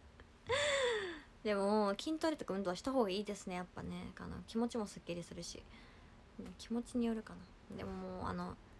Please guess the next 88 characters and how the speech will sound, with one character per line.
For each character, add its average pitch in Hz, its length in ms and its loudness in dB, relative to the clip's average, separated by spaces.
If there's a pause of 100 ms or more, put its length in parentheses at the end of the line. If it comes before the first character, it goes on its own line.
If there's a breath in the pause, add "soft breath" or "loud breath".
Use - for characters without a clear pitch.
(180)
公 320 240 8
園 339 120 6
と 226 80 0
か 185 120 2
が 185 100 2
あ 190 60 4
る 196 80 0
か 175 120 -6
ら、 175 100 -8
そ - 100 -14
う - 60 -8
い - 20 -
う - 20 -16
時 - 160 -12
や 175 100 -4
り 175 120 -4
ま 175 140 -6
せ - 180 -12
ん。 185 100 -10 (960)
き-、 - 160 -14 (140)
疲 - 160 0
れ 233 100 2
ち - 140 -6
ゃ 185 40 -2
う 180 40 -2
も 160 80 -4
ん。 156 100 -10 (1600)
メ 277 140 10
ン 285 80 8
タ 247 80 10
ル 196 80 4
の 185 100 0
方 175 140 0
を 175 80 4
重 185 180 0
視 180 160 -6
し - 80 -6
ち - 140 -4
ゃ 175 40 -4
う 175 40 -4
ね。 185 160 -4 (240)
う - 20 -8
ん。 175 180 -6 (2250 loud breath)
僕 294 200 10
の 294 100 8
好 - 80 -2
き 269 60 2
な 254 80 8
食 233 140 4
べ 220 60 4
物 208 180 4
は 196 80 2
カ 208 100 0
レ 220 160 6
ー 220 60 4
で、 233 160 6
好 - 80 -8
き 294 80 -4
な 277 80 4
人 233 160 2
は - 20 2
み 196 80 0
く - 40 -6
り 180 80 -2
ん - 20 -4
で 180 60 -6
す。 - 120 -14
あ、 247 80 10
み 254 140 10
く 233 120 6
ね、 202 220 4
カ - 140 4
レ 269 200 10
ー 269 40 2
と - 180 -6 (180)
作 - 160 -2
る 240 60 6
の 196 80 4
め 190 100 2
ち 190 60 -6
ゃ 196 40 -2
く - 60 -8
ち 214 100 0
ゃ 208 40 4
う - 20 6
ま 226 160 8
い 180 120 2
よ。 175 100 -2